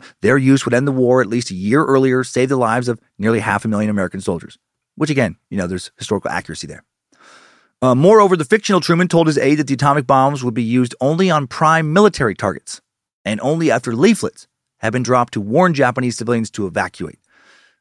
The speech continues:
Uh, these statements, not entirely true. The bombs were, in fact, uh, dropped without any helpful warning, without a warning that would actually do anyone any fucking good. And they were dropped on cities full of civilians. The beginning or the end played fast and loose with a lot of historic truths.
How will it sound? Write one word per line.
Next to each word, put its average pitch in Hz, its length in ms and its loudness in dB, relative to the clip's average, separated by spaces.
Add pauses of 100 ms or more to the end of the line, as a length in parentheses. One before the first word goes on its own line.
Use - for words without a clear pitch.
(120)
Uh, 90 160 -6
these 208 260 2
statements, 165 520 0
not 165 220 2 (100)
entirely 127 440 -2
true. - 280 -6
The 110 80 -6
bombs 165 400 2
were, 175 200 4
in 180 60 2
fact, 135 380 2
uh, 117 160 2
dropped 131 460 0 (200)
without 180 320 2
any 139 300 -4 (260)
helpful 127 420 0
warning, 110 380 -2
without 156 180 0
a 165 40 4
warning 147 340 2
that 135 80 0
would 123 100 0
actually 123 220 -2
do 120 120 0
anyone 120 220 2
any 104 140 -2
fucking 98 300 -2
good. 92 200 -6 (480)
And 139 240 2
they 139 60 4
were 143 120 4
dropped 127 260 0
on 110 100 -2
cities 107 260 -2
full 104 160 0
of 87 60 -6
civilians. 82 520 -6 (920)
The 95 80 -8
beginning 160 340 4
or 185 120 6
the 165 140 6
end 147 180 2
played 143 220 2
fast 139 340 0
and 131 100 0
loose 120 280 2
with 107 140 -2
a 107 60 -2
lot 110 240 2
of 135 40 -2
historic 120 340 -2
truths. - 360 -4